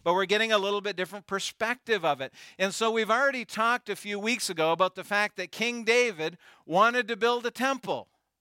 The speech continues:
King David said, "I've done all this, I've accomplished all this, I have all this money, I have all this power, I have all this control over the then known world.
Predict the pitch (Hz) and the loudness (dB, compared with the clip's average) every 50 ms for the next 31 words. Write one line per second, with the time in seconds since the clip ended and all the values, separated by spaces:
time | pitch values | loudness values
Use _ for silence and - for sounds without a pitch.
0 | _ _ _ _ _ _ _ _ _ _ _ _ _ _ _ _ _ _ _ _ | _ _ _ _ _ _ _ _ _ _ _ _ _ _ _ _ _ _ _ _
1 | _ _ _ _ _ _ _ - 190 220 233 226 226 233 233 220 226 208 - 220 | _ _ _ _ _ _ _ 0 0 0 4 4 4 4 4 2 0 -2 0 2
2 | 220 214 208 196 170 208 202 202 202 202 226 254 277 277 254 269 269 - - 240 | 2 2 2 0 0 0 0 2 4 4 4 4 4 4 4 2 0 0 -2 -4
3 | 196 185 175 - - 214 254 247 254 247 220 - - 240 233 233 226 214 233 240 | -4 -4 -4 -2 0 0 0 0 -2 -6 -6 -4 0 2 2 2 2 2 0 0
4 | 220 - 214 190 175 165 160 156 180 208 220 226 214 196 180 160 - 180 196 220 | 0 0 -2 0 0 0 0 2 2 2 2 2 0 -2 -6 -6 -2 0 2 2
5 | 240 247 247 240 220 185 170 156 170 190 208 208 190 180 165 - - - 202 202 | 2 2 0 0 0 0 0 0 2 2 2 2 2 -2 -8 -10 -8 -4 -2 0
6 | 208 214 226 226 226 220 220 - _ - - - - _ - 160 170 170 185 202 | 0 0 0 0 -2 -2 -4 -8 _ -20 -20 -20 -8 _ 0 0 2 2 4 4
7 | 220 226 214 220 - - - 185 165 - - 196 214 220 226 226 233 233 233 226 | 4 4 2 -2 -6 -6 -10 -12 -12 -8 -2 0 2 2 4 4 2 2 2 0
8 | 202 185 170 170 185 160 160 160 156 190 208 208 208 214 214 214 208 196 185 180 | 0 -2 0 -2 -2 -2 -2 0 0 0 0 0 -2 -2 -2 -2 -2 -2 -4 -2
9 | 185 208 220 220 220 220 214 196 | 0 0 2 2 2 0 -2 -4